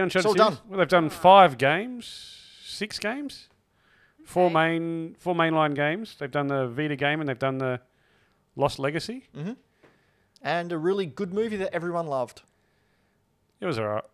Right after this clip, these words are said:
Speaker 2: but it
Speaker 1: I
Speaker 2: was, it was, de-, it was, it was a definite video game movie with
Speaker 1: Oh,
Speaker 2: all the
Speaker 1: yeah.
Speaker 2: tropes of a video game movie.
Speaker 1: Oh, yeah. "Hey, guys, remember this when you played the game?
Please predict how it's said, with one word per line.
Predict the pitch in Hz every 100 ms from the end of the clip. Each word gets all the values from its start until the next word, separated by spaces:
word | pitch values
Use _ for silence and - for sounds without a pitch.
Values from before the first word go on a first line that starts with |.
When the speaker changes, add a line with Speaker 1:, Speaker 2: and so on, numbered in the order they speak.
| _ - - - - - - -
Speaker 2:
but | 156
it |
Speaker 1:
I | 143
Speaker 2:
was, | 143 135
it | 180
was, | 151
de-, | - 190
it |
was, | 160 143
it | 190 170
was | 151 123 - _ _ _ -
a | 123
definite | 110 156 135 135 120 - _ -
video | 92 117 117 113
game | 110 110 110
movie | 110 104
with | 107 117
Speaker 1:
Oh, |
Speaker 2:
all | 127
the | 113
Speaker 1:
yeah. |
Speaker 2:
tropes | 113 143 131 -
of | 110
a |
video | 110 117 117
game | 117 113
movie. | 113 110 202
Speaker 1:
Oh, | 170
yeah. | 123 113 - - - _
"Hey, | 226 294
guys, | - 208 269 185
remember | 220 254 196
this | 269
when | 226
you | 196
played | 226 220
the | 170
game? | 202 277